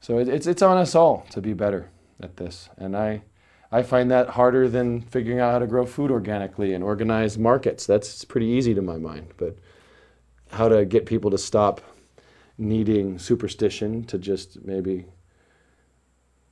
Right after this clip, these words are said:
developing real good coping skills for things in life, I think, I think that'd be nice. And that's what a lot of this,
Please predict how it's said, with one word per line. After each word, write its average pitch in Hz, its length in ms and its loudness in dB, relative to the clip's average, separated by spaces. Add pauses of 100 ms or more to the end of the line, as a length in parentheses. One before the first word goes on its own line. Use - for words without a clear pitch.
(680)
developing 98 560 -2
real 95 160 -2
good 90 260 -8
coping 95 360 -6
skills 98 320 -8
for - 180 -10
things 104 380 -10
in 104 100 -8
life, 110 280 -12
I 101 40 -16
think, 92 180 -14
I 98 80 -12
think 98 240 -12
that'd 95 160 -6
be 98 80 -4
nice. 95 280 -6
And 110 120 -2
that's 110 180 -4
what 113 140 2
a 104 60 0
lot 107 180 4
of 101 100 -2
this, 95 260 -6